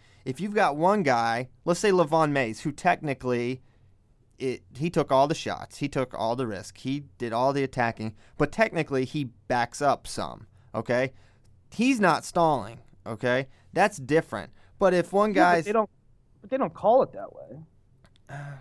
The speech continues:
Speaker 2: He got
Speaker 1: Yeah.
Speaker 2: hit with stalling.
Speaker 1: Well, that was from in the
Speaker 2: Le'Veon Mays had a hundred and forty-seven takedowns and got hit with stalling.
Speaker 1: Uh, your math's off there, and also that was from the top position, which is a ver-, the, the, and that's another thing we talked about last week is how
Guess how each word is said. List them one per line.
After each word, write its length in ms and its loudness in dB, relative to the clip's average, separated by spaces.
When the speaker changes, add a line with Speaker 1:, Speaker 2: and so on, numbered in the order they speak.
Speaker 2:
He 100 6
got 160 6
Speaker 1:
Yeah. 40 6
Speaker 2:
hit 100 4
with 140 0
stalling. 580 4
Speaker 1:
Well, 320 8
that 160 6
was 160 0
from 220 -6
in 120 2
the 60 2
Speaker 2:
Le'Veon 200 4
Mays 200 -4
had 100 -4
a 40 0
hundred 220 0
and 120 -8
forty-seven 600 0
takedowns 400 2
and 80 -6
got 180 0
hit 140 -2
with 120 -4
stalling. 380 0
Speaker 1:
Uh, 320 2
your 100 2
math's 340 6
off 200 4
there, 280 0
and 160 -2
also 500 2
that 180 4
was 120 2
from 140 -6
the 60 -2
top 320 -2
position, 420 -6
which 160 -4
is 220 -4
a 80 -12
ver-, 320 0
the, 440 4
the, 160 0
and 140 -2
that's 160 2
another 200 4
thing 140 0
we 80 0
talked 200 0
about 140 2
last 280 2
week 180 -4
is 120 -10
how 300 0